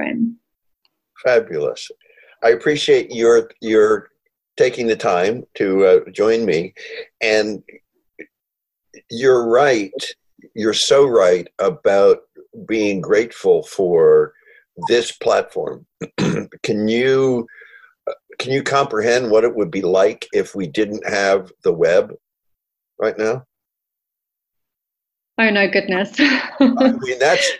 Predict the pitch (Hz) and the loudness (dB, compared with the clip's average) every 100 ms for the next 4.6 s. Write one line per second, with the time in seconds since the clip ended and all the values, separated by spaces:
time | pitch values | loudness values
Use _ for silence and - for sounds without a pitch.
0 | _ - - 143 - 151 131 127 135 123 | _ -20 -4 -2 0 0 2 2 2 0
1 | - 107 - - - - - _ - - | -4 -14 -14 -14 -14 -16 -20 _ -2 -2
2 | - - - - - - - - - 110 | -2 0 -2 -10 -16 -18 -16 -10 -10 -10
3 | - 101 135 139 - - 104 123 131 - | -12 2 2 2 -8 -10 -2 0 0 -4
4 | - 104 107 101 98 98 | -6 -4 -2 -2 -4 -10